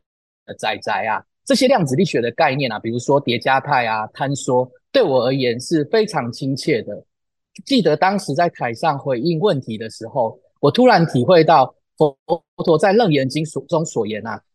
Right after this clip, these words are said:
众生世界二颠倒因的深意啊。从量子力学的角度来看，众生所见的世界啊，其实都是坍缩后的世界的结果。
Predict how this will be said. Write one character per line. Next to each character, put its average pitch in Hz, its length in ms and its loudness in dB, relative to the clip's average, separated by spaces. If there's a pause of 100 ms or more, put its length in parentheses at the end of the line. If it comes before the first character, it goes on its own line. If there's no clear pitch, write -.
众 190 260 4
生 180 320 4
世 165 260 4
界 143 420 4
二 190 200 6
颠 151 260 0
倒 104 240 -2
因 131 240 -4 (300)
的 143 80 0
深 170 360 0
意 139 160 0
啊。 - 140 -8 (340)
从 175 200 -2
量 233 200 2
子 139 140 -4
力 185 140 2
学 135 160 -2
的 127 80 0
角 110 200 -4
度 160 220 0
来 117 140 0
看， 120 360 -4 (320)
众 233 220 2
生 226 220 0
所 151 240 -2
见 190 200 -2
的 135 120 -4
世 175 260 -4
界 135 260 -2
啊， 107 160 -6
其 135 200 -10
实 120 340 -8 (200)
都 180 140 2
是 170 220 2
坍 180 280 2
缩 160 260 2
后 156 240 0
的 110 100 -4
世 127 280 -6
界 117 260 -4
的 110 140 -10
结 120 280 -4
果。 - 320 -4